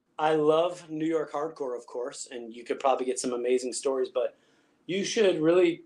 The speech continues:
push to get, like, um, some Snapcase people would be great. If you could find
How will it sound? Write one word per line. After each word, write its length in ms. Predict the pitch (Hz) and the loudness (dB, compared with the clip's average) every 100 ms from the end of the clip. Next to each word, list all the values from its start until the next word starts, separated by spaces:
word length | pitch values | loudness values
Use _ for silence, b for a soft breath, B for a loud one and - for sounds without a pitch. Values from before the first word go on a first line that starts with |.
| - | -6
push 320 | - 185 - | 0 0 -2
to 100 | - | -8
get, 380 | 135 151 160 - | 2 4 4 0
like, 320 | 151 143 143 | -2 -2 0
um, 640 | 147 131 127 127 123 123 - - | 0 0 0 -2 -4 -12 -16 -10
some 200 | - 135 | -6 -4
Snapcase 560 | - 135 135 151 139 | -2 -2 0 -2 -2
people 320 | 151 143 147 143 | -4 0 0 2
would 120 | 139 | -2
be 100 | 135 | -2
great. 440 | 139 143 147 143 _ 127 | 0 2 2 0 _ -12
If 420 | 117 131 131 - | -10 -6 -6 -4
you 140 | 151 | -6
could 340 | 147 156 143 143 | 2 6 6 6
find 640 | - 131 135 143 143 147 | -6 -6 -4 -2 0 0